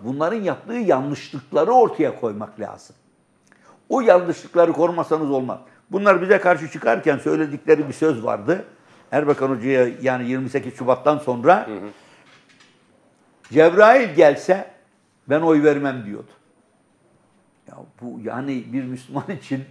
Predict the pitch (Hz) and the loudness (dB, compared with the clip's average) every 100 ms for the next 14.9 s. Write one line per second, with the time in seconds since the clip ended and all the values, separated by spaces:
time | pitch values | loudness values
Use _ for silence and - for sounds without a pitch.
0 | _ _ - _ _ 123 135 147 143 104 | _ _ -20 _ _ -6 -2 -2 -4 -4
1 | 120 143 247 302 139 143 156 156 147 147 | -2 -2 -2 -4 -2 0 0 -2 -4 -8
2 | - 214 196 123 117 95 117 - 117 107 | -4 -4 -2 -4 -6 -6 -10 -10 -14 -14
3 | 92 185 135 147 220 160 117 143 262 247 | -4 -4 -4 -10 -10 -12 -10 -6 -4 -4
4 | - 185 151 151 147 151 160 120 - - | -2 -2 0 0 0 -2 -4 -6 -10 -20
5 | _ _ _ _ _ _ - 131 143 156 | _ _ _ _ _ _ -6 -4 -2 -2
6 | 123 - _ _ _ 95 110 117 139 - | -4 -8 _ _ _ -8 -6 -2 -2 -2
7 | 123 117 - 180 190 - - - - - | -4 -4 -2 0 -2 -4 -20 -20 -20 -8
8 | 160 156 190 196 180 151 220 156 170 160 | -6 2 6 8 6 4 2 4 4 6
9 | - 165 147 120 104 92 - _ - 98 | 6 4 2 0 -4 -10 -10 _ -14 -14
10 | - - 165 - - 131 - - - - | -14 -12 -12 -12 -12 -12 -12 -16 -18 -8
11 | 135 139 139 135 120 92 76 _ _ _ | -6 -4 -4 -4 -6 -10 -14 _ _ _
12 | 127 127 110 92 _ _ _ - 123 - | -6 -6 -6 -14 _ _ _ -16 -8 -8
13 | - - - - 143 - 151 131 110 104 | -8 -4 -6 -6 -14 -8 -6 -6 -6 -6
14 | 117 110 95 104 - 113 107 - | -8 -10 -12 -14 -16 -20 -20 -18